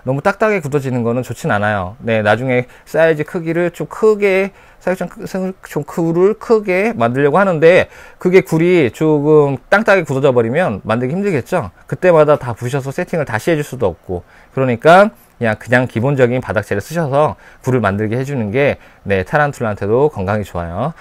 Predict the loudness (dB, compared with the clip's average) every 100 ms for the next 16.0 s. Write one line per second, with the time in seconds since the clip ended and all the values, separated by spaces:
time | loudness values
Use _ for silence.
0 | -20 -16 -14 -10 -4 -2 -2 -2 -4 -2
1 | -2 -2 -4 -2 -2 -2 -2 -2 0 0
2 | 0 -2 -2 -2 -2 -2 -2 -4 -2 -2
3 | -2 0 2 0 -4 -6 -4 2 4 4
4 | 2 -2 0 -2 -4 -4 -4 -2 -2 -2
5 | -2 -4 -4 -10 -10 -4 -2 -4 -8 -20
6 | -4 -2 2 0 -2 -4 -2 -2 -2 -4
7 | -2 -4 -6 -8 -6 -6 -2 -2 -2 -8
8 | -20 _ -6 -2 -2 -2 -2 -6 -6 -10
9 | -8 -10 -6 -4 -6 -12 _ _ _ _
10 | _ _ -8 -6 -8 -8 -8 -8 -6 -4
11 | -4 -6 -8 -8 -8 -8 -10 -8 -8 -8
12 | -10 -14 _ -14 -2 2 6 4 4 -6
13 | -6 -6 -4 -6 -4 -2 0 2 2 0
14 | -2 -4 -6 -6 -4 -4 -6 -6 -6 -6
15 | -8 -8 -10 -12 -12 -8 -2 0 0